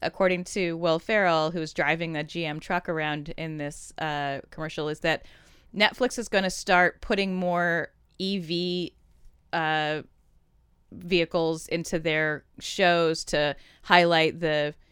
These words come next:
you know, pre-, the prevalence or the, the normalcy of, of, of, uh, electric vehicles. And then to make that point, he starts out in a zombie movie and Matt, you know, and says, like, "You could have an E V in a zombie movie." And then he's in all these other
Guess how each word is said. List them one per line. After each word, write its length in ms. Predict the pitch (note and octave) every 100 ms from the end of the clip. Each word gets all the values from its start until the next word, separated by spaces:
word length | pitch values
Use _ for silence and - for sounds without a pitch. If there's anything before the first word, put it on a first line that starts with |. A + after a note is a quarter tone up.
| _ _ _ _ _
you 100 | F#3
know, 340 | D3 C#3+ C#3+ - - _ _
pre-, 180 | - G3+ -
the 200 | F3 D#3+
prevalence 680 | - F#3+ F#3 F3 E3+ E3 F3
or 80 |
the, 380 | D#3+ D#3+ D3+ D3
the 140 | - E3
normalcy 600 | D#3+ D#3+ D#3+ D#3+ - D#3+
of, 180 | D3+ - -
of, 140 | D3+ - C3 -
of, 300 | D#3 D3+ D3+
uh, 340 | D3 D3 C#3+ C3+
electric 340 | D3+ D#3 - D3
vehicles. 540 | F3 E3+ D3+ C#3+ D3 - - - -
And 140 | G#3
then 260 | G3 F#3 F3 -
to 220 | - G#3
make 220 | F3+ F3 -
that 200 | E3+ -
point, 340 | G3+ F3+ E3+
he 100 | F#3+
starts 340 | F3+ G#3 G3+ -
out 180 | F3 F3
in 120 | E3
a 60 |
zombie 420 | D3+ G#3 A3 G3+ F3
movie 540 | D#3+ D#3+ E3 D#3 D3+ - - - -
and 280 | D#3+ D#3 D#3+
Matt, 180 | D3+ -
you 100 | D#3
know, 100 | D3+
and 80 | D#3
says, 160 | D3
like, 140 | D3 -
"You 60 | -
could 100 | A#3
have 180 | A#3
an 80 | B3
E 120 | B3
V 180 | A#3+ C4
in 80 | C4
a 60 | B3+
zombie 300 | C#4 C#4 A3
movie." 280 | F3 E3
And 100 | F3
then 80 | F#3
he's 140 | G3+ F#3+
in 80 | F#3
all 120 | E3+
these 180 | F3 E3+
other 340 | E3 E3+ D#3+